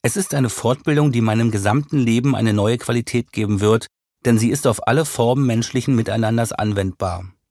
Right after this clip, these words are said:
auf Beziehungen, Familien und Partnerschaften. Es hat sich erwiesen, dass dem Menschen nur eine hohe Qualität sozialer Verbindungen das Gefühl gibt, ein reiches und erfülltes Leben zu führen. Aus ihnen bildet sich dieses Gefühl, nach dem auch ich mich so sehr sehne.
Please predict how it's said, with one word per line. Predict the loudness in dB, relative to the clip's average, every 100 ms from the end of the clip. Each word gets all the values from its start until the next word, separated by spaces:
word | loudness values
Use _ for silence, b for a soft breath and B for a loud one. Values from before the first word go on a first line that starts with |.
| _
auf | -8 -6
Beziehungen, | -6 -2 0 2 0 -4 -8
Familien | -6 0 2 2 0 0 -4
und | -4 -8
Partnerschaften. | -4 -4 -4 -8 -10 -12 -14 -18 -20 _ _ _ _ _ _ _ _ _
Es | -2 -2
hat | -2
sich | -4 -2
erwiesen, | 0 0 0 -2
dass | -2
dem | 0
Menschen | 0 0 0
nur | 0
eine | 0 -2 0
hohe | 0 0
Qualität | -2 -2 -2 -2 -2
sozialer | -4 -6 -4 -2 0
Verbindungen | 0 2 2 2 2
das | 0 -4
Gefühl | -4 0 2
gibt, | 2 -2 b b b b _
ein | 0 2
reiches | 2 0 -2 -2
und | -4
erfülltes | -2 -4 -4 -4
Leben | -2 -2
zu | -4
führen. | -6 -4 -4 -4 -6 -12 _ _ _ _ _
Aus | -2 0
ihnen | 2 2 2
bildet | 2 2 -2
sich | -4
dieses | -2 -4 -4
Gefühl, | -6 -2 2 2 2
nach | -2 0
dem | 0
auch | 0 -2
ich | -6 -6
mich | -6
so | -2 -2
sehr | 0 0
sehne. | -2 -4 -6 -8